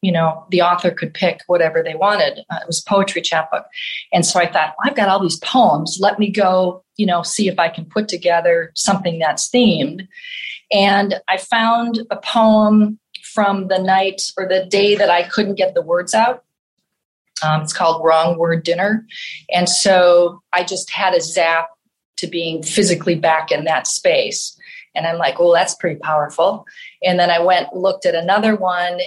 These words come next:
and I found, and I'd forgotten I'd written this, Thanksgiving with a Side of No Thank You. And it was about going down for that M R I that morning and what happened. And it was really long. So I thought, "This is too long,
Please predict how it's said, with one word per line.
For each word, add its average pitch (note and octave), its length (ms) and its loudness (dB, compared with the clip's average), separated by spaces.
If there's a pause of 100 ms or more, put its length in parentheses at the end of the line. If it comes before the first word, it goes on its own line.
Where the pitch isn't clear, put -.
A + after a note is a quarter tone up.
(160)
and F3 160 -2
I E3+ 140 0
found, G3 720 0 (220)
and D3+ 100 0
I'd D#3 140 -2
forgotten E3 340 -2
I'd D#3 160 -8
written G3 240 -6
this, - 460 -6 (200)
Thanksgiving G#3 560 2
with F3+ 140 2
a E3+ 60 -2
Side E3+ 320 0
of E3 100 0
No D3+ 160 0
Thank D3+ 340 -4
You. C4 220 -4 (760)
And E3 180 2
it E3 100 0
was - 160 0
about E3 400 0 (180)
going E3+ 240 2
down D#3+ 240 2
for - 160 -8
that D#3 180 2
M E3 160 -8
R D#3 160 -2
I D#3+ 280 0
that D#3+ 240 -4
morning D#3+ 560 -4
and D#3+ 140 -4
what E3 120 2
happened. D#3+ 380 -4
And D#3 100 -10
it - 80 -6
was E3+ 180 -6 (140)
really G#3+ 380 6
long. F#3+ 600 2 (360)
So - 120 -4
I F#3 60 2
thought, F3+ 260 0
"This G#3 220 -4
is F3 140 -12
too G#3+ 180 -2
long, F3 480 0